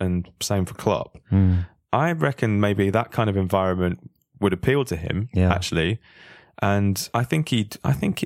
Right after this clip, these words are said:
Speaker 1: I mean, you
Speaker 2: I'd
Speaker 1: don't
Speaker 2: really
Speaker 1: know, but I'd love to see that. I'd love to see, and actually, he's probably the first English manager maybe since, like,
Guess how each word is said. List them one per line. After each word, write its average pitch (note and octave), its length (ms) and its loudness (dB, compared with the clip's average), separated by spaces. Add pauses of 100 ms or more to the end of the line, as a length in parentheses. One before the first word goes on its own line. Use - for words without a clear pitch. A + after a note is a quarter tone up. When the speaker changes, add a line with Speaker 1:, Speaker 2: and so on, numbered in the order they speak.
(180)
Speaker 1:
I - 100 0
mean, G#2 340 2
you F#2 120 0
Speaker 2:
I'd G#2+ 60 4
Speaker 1:
don't G#2+ 100 4
Speaker 2:
really F3 120 2
Speaker 1:
know, G#2 180 0
but - 120 -4
I'd A#2+ 160 0
love E3 400 0
to C3+ 100 0
see D#3 220 -2
that. G2+ 100 0
I'd G2 140 0
love C#3 280 0
to C3 100 -4
see, - 100 -6
and C3 120 0
actually, D#3 240 -2
he's D#3 220 0
probably C3+ 380 0
the G#2 80 -2
first C#3+ 400 0
English A#2 260 -2
manager A2 380 0
maybe G#2+ 260 0
since, - 360 -6
like, - 400 -2